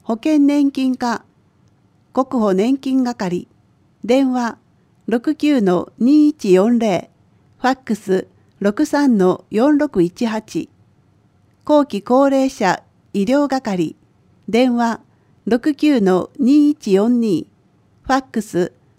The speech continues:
六三の四六一八、市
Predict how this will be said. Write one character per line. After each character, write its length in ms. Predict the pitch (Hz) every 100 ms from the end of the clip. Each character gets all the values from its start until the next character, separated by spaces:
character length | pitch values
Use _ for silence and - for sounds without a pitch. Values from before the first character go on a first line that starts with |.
| _
六 240 | 214 220
三 340 | 302 285 269 214
の 300 | 180 - -
四 280 | - 247 302
六 240 | 285 285 180
一 240 | 180 240
八、 440 | 220 220 - 175 _ _ _ _ _ _ _ _
市 320 | - 254 -